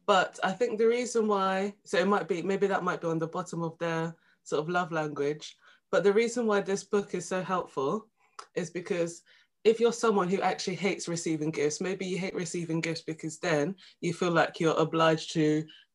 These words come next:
uh, return the gift to someone. Like, "Okay, this person's giving me a gift, now I have to go out of my way to find them a gift," or you just, it sits uncomfortable with you.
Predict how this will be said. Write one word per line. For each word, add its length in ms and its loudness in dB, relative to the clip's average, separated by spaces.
uh, 280 6
return 540 4
the 80 4
gift 300 2
to 100 -6
someone. 420 2
Like, 200 -2
"Okay, 240 -2
this 200 -4
person's 300 0
giving 180 -2
me 80 4
a 20 6
gift, 160 0
now 180 2
I 40 2
have 160 -2
to 80 -4
go 160 -2
out 200 4
of 40 0
my 140 4
way 260 4
to 100 -4
find 280 4
them 160 6
a 80 6
gift," 400 4
or 120 6
you 180 2
just, 320 -4
it 240 0
sits 320 -2
uncomfortable 640 0
with 180 2
you. 300 2